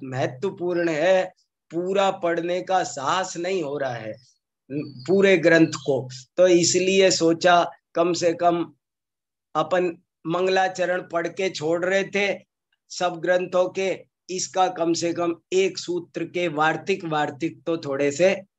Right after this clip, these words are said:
पढ़ें। अभी इसका मंगलाचरण का अर्थ देखते हैं। प्रणम्य, प्रणम्य माने प्रणाम करके, प्रणम्य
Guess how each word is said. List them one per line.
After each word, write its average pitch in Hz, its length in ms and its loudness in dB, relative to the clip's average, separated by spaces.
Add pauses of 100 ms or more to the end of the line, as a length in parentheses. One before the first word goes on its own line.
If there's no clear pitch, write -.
(160)
पढ़ें। 143 400 0 (1120)
अभी 208 380 2
इसका 190 380 2
मंगलाचरण 180 840 2
का 175 160 0
अर्थ 170 460 -2
देखते 127 480 -8
हैं। 104 280 -10 (560)
प्रणम्य, 190 720 4 (680)
प्रणम्य 202 640 2
माने 190 360 0
प्रणाम 170 720 -2
करके, 143 880 -4 (640)
प्रणम्य 208 720 -2